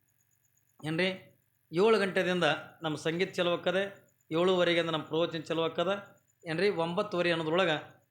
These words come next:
ಆ, ಪ್ರವಚನ ಬಿಟ್ಟು ಬಿಟ್ಟು ಎತ್ತಿಕೊಂಡಂದ್ರೆ ನಿಮ್ಮ ಪ್ರಸಾದ ಮಾಡ್ಲಿಕ್ಕೆ, ನಿಮ್ಮ ಮಲ್ಕೊಳ್ಳಿಕ್ಕೆ ಅನುಕೂಲ ಆಕೈತಿ ಅನ್ನುವಂಥ ಮಾತನ್ನು ಈ ಸಂದರ್ಭದೊಳಗೆ ಅಂತ ಹೇಳುತ್ತಾ, ನಾನು ಬೋರೂಟಿಗೇನು ಹೊಸಬೇನಲ್ಲ ಏನ್ರಿ.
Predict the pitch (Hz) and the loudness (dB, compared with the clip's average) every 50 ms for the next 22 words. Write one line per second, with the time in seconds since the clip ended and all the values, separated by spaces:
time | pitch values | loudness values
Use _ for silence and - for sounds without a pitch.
0 | _ 160 156 151 151 147 147 143 - 156 165 175 190 185 180 170 156 156 156 165 | _ -4 -2 0 0 -2 -2 -4 -4 -2 0 0 2 0 -2 -4 -4 -6 -6 -6
1 | 151 151 143 151 156 151 147 147 147 131 147 143 143 147 170 190 190 - - - | -6 -8 -6 -2 -2 -2 -2 -2 -4 -6 -6 -6 -4 -2 -2 -4 -4 -6 -10 -18
2 | _ _ _ 151 151 151 147 139 - 151 143 - 170 175 170 160 156 151 151 151 | _ _ _ -8 -6 -6 -6 -4 -6 -6 -4 -2 -2 -2 0 -2 -2 -2 -2 -2
3 | - - 147 151 151 143 - - - _ _ - 151 151 151 143 143 143 143 139 | -2 0 0 0 0 -2 -8 -14 -20 _ _ -10 -6 -6 -4 -4 -2 -4 -4 -4
4 | - 160 160 151 - 151 143 139 131 139 165 160 151 147 - 151 123 147 127 - | -4 -4 -4 -2 -4 -4 -4 -4 -4 -4 -2 -2 -2 -2 -4 -8 -8 -8 -10 -8
5 | 139 139 135 123 - 139 135 135 135 131 - 156 147 135 - - - _ _ _ | -8 -10 -10 -8 -8 -8 -6 -6 -6 -4 -4 -4 -6 -6 -10 -12 -20 _ _ _
6 | _ 147 139 127 - 151 151 160 165 151 143 143 143 139 139 139 139 135 139 135 | _ -12 -10 -8 -8 -6 -4 -4 -4 -2 -2 -4 -4 -4 -4 -4 -4 -4 -6 -6
7 | 135 - 175 185 185 180 - - - _ _ _ _ _ 147 151 170 196 202 180 | -4 -2 -2 -2 -2 -4 -10 -16 -20 _ _ _ _ _ -2 0 0 0 0 0
8 | 165 180 190 196 202 185 202 190 202 202 190 175 165 156 - 196 180 180 185 165 | 0 2 4 4 4 2 2 0 0 0 0 -2 -2 -2 -4 -2 0 0 0 2
9 | 165 170 165 139 135 - - - _ _ _ _ _ _ _ 156 160 165 180 196 | 2 0 0 0 -2 -4 -10 -18 _ _ _ _ _ _ _ -8 -4 0 0 0
10 | 190 190 - - _ _ | -2 -4 -8 -16 _ _